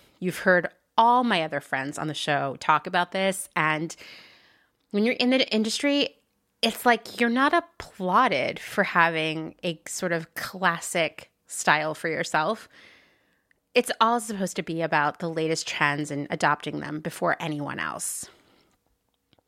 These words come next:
I guess that brings me to a really important point, uh, when we talk about personal style.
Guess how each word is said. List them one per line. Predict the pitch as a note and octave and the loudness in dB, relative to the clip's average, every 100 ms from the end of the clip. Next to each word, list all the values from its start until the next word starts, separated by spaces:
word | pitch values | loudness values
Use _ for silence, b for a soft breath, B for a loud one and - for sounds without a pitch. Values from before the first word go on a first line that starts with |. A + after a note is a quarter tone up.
| B B B B B B B B B B | B B B B B B B B B B
I | C#4 | 0
guess | F4 - | 2 4
that | A#4+ A#4 | 2 4
brings | C4+ A#3+ | 2 2
me | A3 | 0
to | G#3 G3+ | -2 -2
a | F3 | 0
really | E3+ E3 E3+ D3+ | 2 2 2 2
important | D#3+ - D3 D#3 | 0 0 0 -2
point, | - C#3 C3 - - E3 | -4 -6 -6 -8 -8 -8
uh, | D3+ - | -8 -4
when | E3 D3 D#3 E3 | 0 2 2 0
we | D#3+ | -2
talk | - C#3+ - | 0 -2 -2
about | D#3 C#3 D#3+ - - | -4 -2 -2 -4 -16
personal | - - - D3 D#3 | -12 -8 -6 -6 -8
style. | - - - E2+ - - - | -8 -6 -2 -2 -4 -6 -10